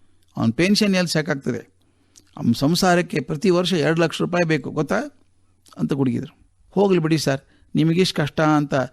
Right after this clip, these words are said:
ನಮ್ಗೆ ಗೊತ್ತೇ ಇರಲಿಲ್ಲ" ಅಂತ ಹಿರಿಯರು ಹೇಳಿದರು. ತಕ್ಷಣ ಅಂತ ಹೇಳ್ದ, "ಅಷ್ಟೇ ಅಲ್ಲ, ನನ್ನ ತಂಗಿ ಗಂಡ ಸತ್ತ, ಅವನದೊಂದು ಚೂರು ಆಸ್ತಿ ಇಲ್ಲ, ಸಂಸಾರ ರಸ್ತೆ ಮೇಲೆ ನಿಂತಿದೆ,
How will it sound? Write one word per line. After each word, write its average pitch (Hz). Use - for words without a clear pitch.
ನಮ್ಗೆ 135
ಗೊತ್ತೇ 131
ಇರಲಿಲ್ಲ" 131
ಅಂತ 160
ಹಿರಿಯರು 135
ಹೇಳಿದರು. -
ತಕ್ಷಣ 139
ಅಂತ 185
ಹೇಳ್ದ, 170
"ಅಷ್ಟೇ 143
ಅಲ್ಲ, 170
ನನ್ನ 127
ತಂಗಿ 170
ಗಂಡ 156
ಸತ್ತ, 160
ಅವನದೊಂದು 143
ಚೂರು 220
ಆಸ್ತಿ 175
ಇಲ್ಲ, 143
ಸಂಸಾರ 165
ರಸ್ತೆ 160
ಮೇಲೆ 170
ನಿಂತಿದೆ, 147